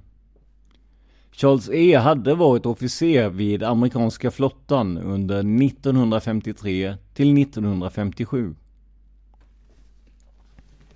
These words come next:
I juni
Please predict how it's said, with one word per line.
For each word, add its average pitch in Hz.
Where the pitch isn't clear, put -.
I 185
juni 110